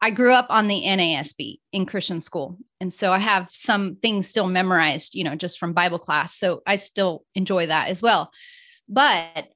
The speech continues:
I think that if you are brand new coming to the Bible, the N A S, the E S V, the C S B even, the E S V and C S B can be readable, but they're not as readable as something like the N I V or the New Living Translation or even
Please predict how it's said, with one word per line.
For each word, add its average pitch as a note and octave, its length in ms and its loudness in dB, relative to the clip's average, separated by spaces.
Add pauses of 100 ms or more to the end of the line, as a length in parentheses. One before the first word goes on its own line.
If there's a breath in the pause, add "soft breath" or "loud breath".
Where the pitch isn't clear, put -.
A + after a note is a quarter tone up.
(140)
I G#3+ 160 2
think C4 460 -2
that F#3+ 400 0 (680)
if A3+ 160 -4
you D4 140 6
are B3+ 80 6
brand A3+ 280 4
new C#4 140 4
coming C4+ 240 4
to A3+ 60 0
the G#3+ 60 0
Bible, B3+ 460 2
the A3+ 160 -2
N A3 160 2
A B3 160 4
S, B3 300 2
the A3+ 240 -4
E B3+ 40 6
S B3+ 140 2
V, C4 140 0
the A#3 120 2
C B3 220 0
S B3+ 100 -2
B C4 100 -4
even, C4+ 480 0 (500)
the - 200 -4
E E4 100 6
S F4 100 0
V D4 140 4
and A#3+ 100 2
C B3+ 180 2
S A#3 100 0
B A#3+ 120 0
can G3+ 320 2
be C4 140 4
readable, C#4 400 4
but A3 140 2
they're A#3 120 2
not B3 280 6
as A#3 280 2
readable F3+ 680 0
as F3+ 460 4
something G3 340 0
like F3 180 -2
the F3 140 -8
N F3+ 100 0
I E3+ 140 2
V E3+ 300 -4
or G3 120 0
the F3+ 120 -2
New E3+ 200 -4
Living E3 280 -2
Translation E3 680 -6
or G#3+ 80 -2
even A#3+ 340 2